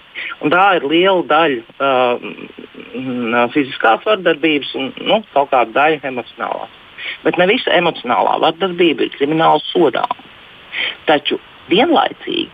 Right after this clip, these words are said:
tā ir nemazāk kaitīga. Un tas nozīmē, ka, lai gan viņa nav krimināli sodāma, viņa ir kaitīga. Tas nozīmē, ka ar viņu ir kaut kas jādara. Jo šeit ir jāvar vērst dažādas,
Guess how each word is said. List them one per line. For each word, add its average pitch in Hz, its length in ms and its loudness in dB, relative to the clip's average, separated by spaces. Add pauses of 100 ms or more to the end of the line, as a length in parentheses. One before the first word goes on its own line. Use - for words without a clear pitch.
(220)
tā 135 240 2
ir 143 220 -2
nemazāk 143 760 2
kaitīga. 170 720 -2 (1500)
Un 170 220 2
tas 240 160 0
nozīmē, 147 540 2 (300)
ka, 151 240 0 (260)
lai 156 240 0
gan 214 160 0
viņa 208 160 -4
nav 196 160 4
krimināli 190 400 0
sodāma, 151 540 0
viņa 156 160 0
ir - 80 -12
kaitīga. 170 460 0
Tas - 120 -8
nozīmē, 147 400 2
ka - 200 -2 (120)
ar 131 200 -2
viņu 170 340 0 (280)
ir 139 180 0
kaut 123 280 2
kas 135 180 -10
jādara. 135 540 0 (300)
Jo 143 240 2 (600)
šeit 190 500 2
ir 127 180 -6
jāvar 147 500 2 (220)
vērst 139 500 0 (160)
dažādas, 160 640 0